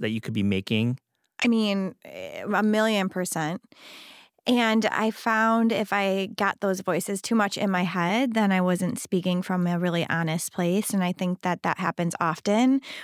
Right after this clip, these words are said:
Speaker 2: with anyone, um, in a creative space, is sometimes you think of your critic before your fan or someone who might engage in the story or, or relate to
Speaker 1: Mm-hmm.
Speaker 2: it and be inspired by it.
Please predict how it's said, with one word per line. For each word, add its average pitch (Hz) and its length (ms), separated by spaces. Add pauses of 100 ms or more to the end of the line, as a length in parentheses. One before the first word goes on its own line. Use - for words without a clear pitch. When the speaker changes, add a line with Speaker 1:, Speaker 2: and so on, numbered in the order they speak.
Speaker 2:
with 208 160
anyone, 190 760
um, 180 540
in 185 100
a 170 60
creative 180 400
space, 226 400
is 196 80
sometimes 190 360
you 196 60
think 185 240
of 180 100
your 180 100
critic 196 640
before 202 280
your 180 120
fan 180 640
or 196 100
someone 180 360
who 185 120
might 170 360 (160)
engage 175 440
in 175 100
the 175 100
story 170 420
or, 165 240
or 185 320
relate 180 360
to 202 100
Speaker 1:
Mm-hmm. 180 380
Speaker 2:
it - 120
and 185 180
be 185 80
inspired 175 600
by 180 180
it. 175 320